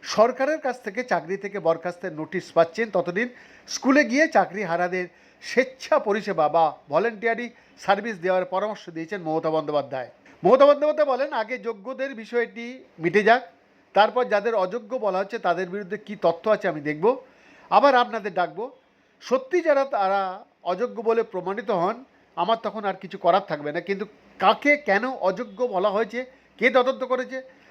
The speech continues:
আলাদা করে সেটা দেখতে হবে, আলাদা করে সেটা নিয়ে আমি কথা বলবো। সকলে নিশ্চিন্তে থাকুন, যোগ্য অযোগ্যদের মধ্যে গোলমাল লাগাবেন না,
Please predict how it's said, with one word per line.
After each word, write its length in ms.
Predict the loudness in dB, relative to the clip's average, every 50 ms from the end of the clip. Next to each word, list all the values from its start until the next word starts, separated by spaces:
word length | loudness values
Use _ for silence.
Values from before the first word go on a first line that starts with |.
| -4 0
আলাদা 320 | 2 4 4 4 2 -2
করে 200 | -2 -4 -6 -6
সেটা 240 | -6 -8 -10 -10 -10
দেখতে 300 | -10 -12 -12 -10 -8 -8
হবে, 220 | -8 -8 -10 -14 -18 -20 _ -18 -4 0
আলাদা 300 | 2 4 4 4 4 4
করে 260 | 4 6 6 6 4 2 -4 -18 _ _ _ _ _ _ _
সেটা 280 | -4 0 2 2 2 0
নিয়ে 140 | -2 0 0
আমি 340 | 0 0 -2 -4 -6 -8 -12 -10
কথা 220 | -6 -2 0 0 0
বলবো। 340 | 0 0 -2 -4 -4 -6 -8 _ _ _ _ _
সকলে 360 | -6 0 0 2 2 2 0 0
নিশ্চিন্তে 480 | 0 -4 -6 -6 -10 -12 -10 -8 -6
থাকুন, 320 | -2 0 0 0 -2 -4 -8 -10 _ -6 0
যোগ্য 300 | 2 2 2 2 4 2
অযোগ্যদের 600 | 4 6 4 4 2 0 -2 -2 -2 0 0 0
মধ্যে 320 | -2 -2 -4 -4 -4 -4
গোলমাল 420 | -2 0 0 0 0 0 -2 -2 -4 -8 _ _ _ _ _ _ 2
লাগাবেন 460 | 4 4 6 6 4 4 2 0 -4
না, 220 | -6 -10 -12 -12